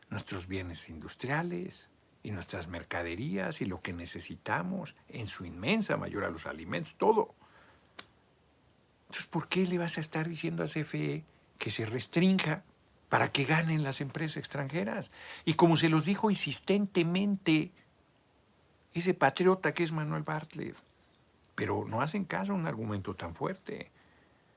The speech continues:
BlackRock, o como se llame, esa entelequia, pues es la dueña de esas empresas, porque esas empresas no tienen dueño,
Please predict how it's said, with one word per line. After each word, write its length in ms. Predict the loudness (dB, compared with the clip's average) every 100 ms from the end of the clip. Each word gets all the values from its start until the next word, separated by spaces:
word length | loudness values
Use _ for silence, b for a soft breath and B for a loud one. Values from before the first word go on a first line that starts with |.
| b _
BlackRock, 880 | -2 2 2 0 -4 2 2 2 -8 _ _
o 80 | -10
como 200 | -6 -6
se 120 | -4
llame, 380 | 0 0 0 -4
esa 140 | -4 -2
entelequia, 680 | 6 8 8 6 0 -2 -4 _ _ _ _ _ _ _ _ -4
pues 160 | -4
es 80 | 0
la 140 | 2 2
dueña 400 | 2 2 2 0
de 80 |
esas 240 | 0 -2 -2
empresas, 600 | -2 0 -2 -2 -2 -2
porque 220 | -4 -4
esas 140 | -2
empresas 280 | -2 -4 -4
no 120 | -4
tienen 280 | -2 -2 0
dueño, 460 | 0 0 0 0